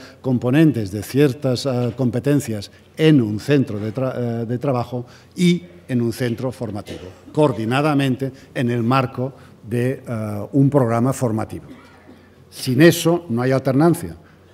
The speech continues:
¿eh? Hay justaposición o complementariedad entre uno que trabaja y uno que, que estudia, ¿eh? Aunque estudien lo mismo que trabajan, no es eso, no es trabajar y estudiar,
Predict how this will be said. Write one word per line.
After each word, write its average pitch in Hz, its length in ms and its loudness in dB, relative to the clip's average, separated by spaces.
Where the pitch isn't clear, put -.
¿eh? 117 140 -8
Hay 147 320 -2
justaposición 165 1040 2
o 117 380 -2
complementariedad 117 1300 0
entre 104 240 -6
uno 131 160 0
que 139 100 0
trabaja 143 420 2
y 135 80 2
uno 143 140 2
que, 110 720 -2
que 113 100 -8
estudia, 120 340 -2
¿eh? - 680 -14
Aunque 123 240 0
estudien 185 420 4
lo 147 120 4
mismo 165 260 4
que 156 100 0
trabajan, 151 540 -2
no 139 160 2
es 127 100 0
eso, 147 380 0
no 135 140 0
es 175 200 0
trabajar 123 500 -2
y 120 120 2
estudiar, 101 600 -6